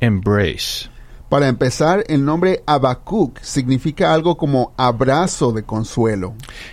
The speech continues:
Speaker 1: And I believe Habakkuk was embraced by God so that he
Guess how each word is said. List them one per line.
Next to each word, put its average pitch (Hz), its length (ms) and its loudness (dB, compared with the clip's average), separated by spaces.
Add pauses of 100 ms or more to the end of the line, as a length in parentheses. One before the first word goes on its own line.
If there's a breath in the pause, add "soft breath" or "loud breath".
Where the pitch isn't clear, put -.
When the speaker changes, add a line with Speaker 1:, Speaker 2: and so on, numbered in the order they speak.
Speaker 1:
And 156 140 2
I 156 80 4
believe 190 420 2
Habakkuk 180 540 0
was 120 340 2
embraced 123 800 2
by 156 240 2
God 107 500 0 (360 loud breath)
so 147 240 2
that 123 280 2
he 180 420 2